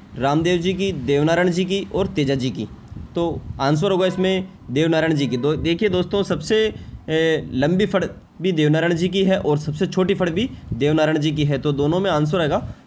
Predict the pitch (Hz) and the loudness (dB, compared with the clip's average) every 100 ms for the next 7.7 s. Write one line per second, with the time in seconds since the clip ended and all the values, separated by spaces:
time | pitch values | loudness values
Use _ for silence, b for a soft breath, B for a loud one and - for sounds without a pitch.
0 | - 139 160 143 123 120 104 95 - B | -4 0 2 2 2 0 -2 -8 -14 B
1 | B B B - 151 190 170 165 - - | B B B -2 -2 0 -2 -2 -6 -12
2 | 120 120 151 165 175 196 190 208 214 196 | -6 0 2 4 2 2 0 -2 -2 -2
3 | 185 165 151 185 165 160 175 139 123 156 | -2 -4 -2 -2 0 0 0 -2 -2 -2
4 | 135 127 151 - - B B - 135 185 | -2 0 0 -2 -6 B B -6 -2 0
5 | 160 151 170 - - - - - 110 147 | 0 0 0 -4 -8 -20 -20 -16 -4 0
6 | 156 185 180 180 190 190 - - - 127 | 2 2 2 2 0 -6 -12 -12 -6 -2
7 | 135 151 180 180 180 185 | 0 2 2 2 2 0